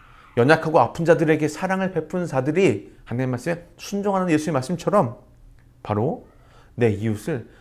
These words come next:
사랑하는 사람이 우리가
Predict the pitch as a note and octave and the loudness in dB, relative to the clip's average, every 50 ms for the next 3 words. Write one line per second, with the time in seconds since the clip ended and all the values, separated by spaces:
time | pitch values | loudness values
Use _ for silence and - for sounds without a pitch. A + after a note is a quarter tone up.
0 | _ - - - - G3 F#3+ F#3+ F#3 F#3 F#3 F3+ F3 F3 E3 E3+ E3 D#3+ D3+ D#3 | _ -20 -18 -10 -8 -6 -6 -4 -4 -4 -4 -4 -6 -6 -6 -6 -6 -4 -4 -4
1 | E3+ D3 A2+ A2+ A2 - - - - _ - _ _ - - - - A2+ A2+ A2 | -6 -6 -8 -8 -12 -16 -20 -20 -20 _ -20 _ _ -20 -16 -8 -4 -2 -2 0
2 | A2 A2+ C3 E3+ F3+ | 0 0 0 -2 -6